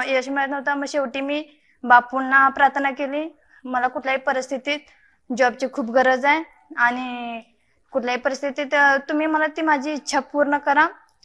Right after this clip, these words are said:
आणि मला जॉबची." मग त्या काही पंधरा दिवसात मला समोरून संधी चालून अशी आली की, "अशा अशा मुलींचे क्लास घ्यायचे, तुम्ही घेणार का?" म्हणून.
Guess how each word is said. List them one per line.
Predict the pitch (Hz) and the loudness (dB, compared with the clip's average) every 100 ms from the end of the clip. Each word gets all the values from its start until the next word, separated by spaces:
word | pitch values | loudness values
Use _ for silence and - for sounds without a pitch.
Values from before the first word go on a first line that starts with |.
| _ | _
आणि | - 226 254 262 254 247 | 2 2 2 -6 -6 -4
मला | 254 247 | -2 -2
जॉबची." | 247 240 262 | -2 -2 -4
मग | 262 277 | -2 -4
त्या | - 330 339 | 2 4 4
काही | 339 311 311 | 2 0 0
पंधरा | 349 - 339 294 302 | -2 4 4 8 6
दिवसात | 330 330 311 269 - - _ | 6 2 6 6 6 -12 _
मला | 277 285 330 | 0 4 2
समोरून | 330 370 320 349 | 2 0 0 -2
संधी | 339 392 330 | -4 -4 -2
चालून | 330 320 330 | 0 0 0
अशी | 320 339 | -2 0
आली | 294 294 | 0 0
की, | 302 349 403 _ _ _ _ - | -6 -8 -10 _ _ _ _ 0
"अशा | 262 - | 0 2
अशा | 302 | -2
मुलींचे | 320 311 302 320 | 0 -2 -2 -4
क्लास | 311 302 302 | 4 4 4
घ्यायचे, | 320 294 302 320 359 | 0 0 -2 -2 -4
तुम्ही | 320 285 | -6 -2
घेणार | 277 311 254 | 0 2 2
का?" | 233 | 2
म्हणून. | 240 233 233 | -2 -2 -8